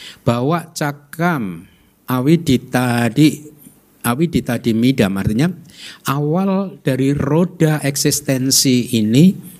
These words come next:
tidak diketahui. Ini bagus nih kalimat nih, makanya saya quote. "Karaka wedaka rahitang." Ya. Tanpa karaka, tanpa pembuat. Dan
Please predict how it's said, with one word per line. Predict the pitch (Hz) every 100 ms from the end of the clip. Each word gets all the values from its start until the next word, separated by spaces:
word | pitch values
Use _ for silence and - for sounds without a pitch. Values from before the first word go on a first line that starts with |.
| -
tidak | 165 139 113
diketahui. | 107 123 113 107 113 85 78 - - 113
Ini | 131
bagus | 147 98 95 101
nih |
kalimat | 87 85 87 90
nih, | 92
makanya | 92 92 104
saya | 98 92
quote. | 95 90 - - - - - - - _ _ - _ _ - - -
"Karaka | 123 127 135 135 135 135 147 180 170
wedaka | 127 120 135 160 170 151 120 - 127
rahitang." | 113 110 101 123 - 85 78 _ _ _ _ _ _ _ _ _ _ _ 104
Ya. | 98 143 147 - _ _ _ _ _ -
Tanpa | 147 175 175 170 165 165
karaka, | 147 131 143 139 - - - _
tanpa | 147 165 165 160
pembuat. | 156 131 127 107 - - - _ _ - - _ -
Dan | 131 156 175